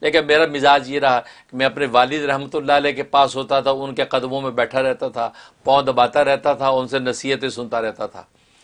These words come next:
और वो इल्म मार्फत मुझे सुनाते रहते थे। आज उसी का फ़ायदा है कि आगे दो लफ्ज़ इल्म के पहुँचाता हूँ। इधर अब्बा जी शहीद, मेरे जो दूसरे वालिद निस्बती, उनके पास जो मैं बैठता तो भी इस किस्म की बात। तो मैंने उनसे ये सवाल किया, "अब्बा जी को नसीहत फरमाइए।"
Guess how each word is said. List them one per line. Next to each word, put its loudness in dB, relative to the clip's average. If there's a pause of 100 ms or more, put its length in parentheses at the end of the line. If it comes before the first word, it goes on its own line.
(180)
और 0
वो 4
इल्म 0
मार्फत 2
मुझे -2
सुनाते -2
रहते -4
थे। -14 (340)
आज 4
उसी -8
का 0
फ़ायदा 0
है 0
कि -2
आगे 0
दो -2
लफ्ज़ -2 (280)
इल्म -6
के -4
पहुँचाता -10
हूँ। -14 (560)
इधर 4
अब्बा 4
जी -6
शहीद, -4 (320)
मेरे -2
जो 0
दूसरे 0
वालिद 2
निस्बती, -6 (300)
उनके 0
पास 4
जो -2
मैं -4
बैठता 0
तो -6
भी -10 (180)
इस -14
किस्म -10
की -16
बात। -4 (300)
तो -8
मैंने 0
उनसे -4
ये 0
सवाल 0
किया, 0
"अब्बा -2
जी -4
को -2
नसीहत -2
फरमाइए।" -6